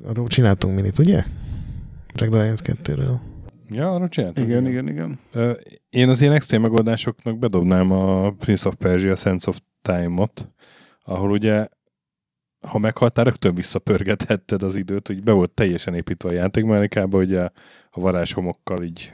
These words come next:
Speaker 2: vissza lépsz az időbe, amíg elcseszted, és aztán nyilván egy új
Speaker 1: Igen.
Speaker 2: irányba folytatod tovább. Szerintem az, az egy tök
Speaker 3: Mhm.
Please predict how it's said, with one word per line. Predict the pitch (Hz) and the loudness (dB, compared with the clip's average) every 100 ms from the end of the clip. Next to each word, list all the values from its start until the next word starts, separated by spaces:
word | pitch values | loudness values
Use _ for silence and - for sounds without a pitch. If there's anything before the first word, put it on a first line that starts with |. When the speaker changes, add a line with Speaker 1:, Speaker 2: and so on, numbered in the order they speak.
| - | -14
Speaker 2:
vissza | - - - - - _ _ _ - _ _ _ | -12 -8 -10 -10 -18 _ _ _ -20 _ _ _
lépsz | - 90 - | -6 -4 -4
az | 87 | -6
időbe, | 101 123 113 107 | 2 2 4 0
amíg | 101 92 82 | 0 -6 -4
elcseszted, | 110 127 117 - 104 | -4 0 -2 0 -2
és | 92 - | -2 -4
aztán | - 92 87 90 - | -4 0 0 -2 -2
nyilván | 87 85 82 | 2 4 4
egy | 80 87 | 2 -2
új | 85 82 - - - - - - | -4 -4 -6 -16 -16 -20 -20 -6
Speaker 1:
Igen. | 139 127 | -2 2
Speaker 2:
irányba | 120 110 110 107 | 4 4 4 2
folytatod | - 104 101 101 110 - | 4 2 2 -2 -4 -6
tovább. | 101 95 95 92 | -6 -4 -4 -4
Szerintem | 104 101 104 | -6 -4 -4
az, | 104 104 107 _ _ _ _ | -4 -6 -16 _ _ _ _
az | 110 107 | -10 -6
egy | 104 92 | -6 -6
tök | - 110 _ - - - | -2 -2 _ -20 -18 -8
Speaker 3:
Mhm. | 117 | -6